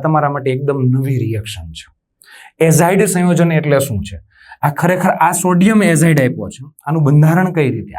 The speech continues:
આવે? આનું બંધારણ એન, એન,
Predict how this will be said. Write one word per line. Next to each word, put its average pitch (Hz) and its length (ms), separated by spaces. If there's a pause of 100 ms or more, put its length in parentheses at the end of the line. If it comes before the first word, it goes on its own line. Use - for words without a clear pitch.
આવે? - 140 (400)
આનું 147 220
બંધારણ 139 460 (120)
એન, 147 200 (1160)
એન, 143 200